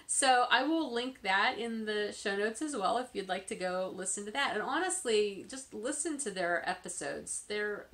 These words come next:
really, in-, I, I've mentioned the podcast before. I was actually a little bit behind. I had two podcasts of theirs that I hadn't listened to until this week. Um, just so informative. And the one was on, you know,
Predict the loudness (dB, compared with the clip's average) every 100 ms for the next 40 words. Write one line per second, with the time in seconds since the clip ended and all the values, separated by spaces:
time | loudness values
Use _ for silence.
0 | -14 -4 -2 0 -2 -6 -10 -14 _ -10
1 | -8 -4 -2 0 2 0 0 -6 -6 0
2 | 0 2 -2 -2 -6 -18 -4 -2 -2 -8
3 | -18 -18 -2 2 4 4 2 0 -2 -4
4 | -4 0 0 -2 -6 -6 -4 -2 0 0
5 | -2 -4 -8 -4 -2 -2 -2 -4 -6 -6
6 | -8 -6 -6 -4 -2 -2 -4 -6 -4 -6
7 | -6 -8 -8 -10 -10 -8 -10 -8 -10 -12
8 | -20 -20 -20 -8 -2 0 0 -2 -8 -14
9 | _ _ _ _ _ _ _ -18 -8 -6
10 | -6 -6 -2 0 0 -4 -4 -2 0 0
11 | -4 -6 -8 -6 -4 -2 -2 -4 -4 -2
12 | 0 -2 -6 -8 -8 -8